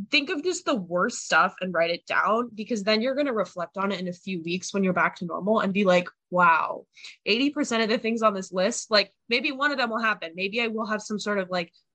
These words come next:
dampened running ailment, or maybe I will have to get, like, surgery or something like that." But I think it really helps you calm yourself out of, like, insane spirals.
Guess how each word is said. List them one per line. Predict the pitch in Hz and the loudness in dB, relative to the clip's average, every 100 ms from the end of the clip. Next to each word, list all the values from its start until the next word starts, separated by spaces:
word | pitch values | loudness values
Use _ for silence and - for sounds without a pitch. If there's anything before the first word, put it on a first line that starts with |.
| - | -6
dampened | 180 196 202 214 196 180 | 2 2 2 2 0 0
running | 180 185 190 190 190 190 - _ _ - | 0 0 0 -2 -4 -8 -10 _ _ -2
ailment, | 202 202 214 220 - | 0 2 0 -2 -2
or | 208 190 | 0 2
maybe | 196 208 | 2 0
I | |
will | 196 185 | 0 -2
have | 202 196 | -6 -4
to | |
get, | 196 185 | -4 -4
like, | 185 180 | -4 -8
surgery | - 208 202 190 190 196 | -6 -4 -2 0 0 0
or | |
something | 190 202 202 | -2 -4 -4
like | 202 190 | -4 0
that." | 208 208 - | 2 0 0
But | 196 175 - - - - | 0 0 -4 -20 -10 -4
I | 226 | -4
think | 269 269 | -4 -6
it | 277 | -4
really | 214 214 202 | 0 2 2
helps | 170 - - | 0 -2 -4
you | 226 214 185 _ _ - - - | -2 -2 -4 _ _ -20 -14 -8
calm | - 220 233 | 2 2 4
yourself | 254 240 - 196 - | 2 0 2 0 2
out | 175 196 196 | 0 0 2
of, | 180 180 180 | 2 2 -2
like, | 185 180 _ _ _ _ | -8 -8 _ _ _ _
insane | 226 214 185 196 185 180 | 0 2 0 0 0 -2
spirals. | - 160 - - - - | -4 -4 -4 -8 -16 -18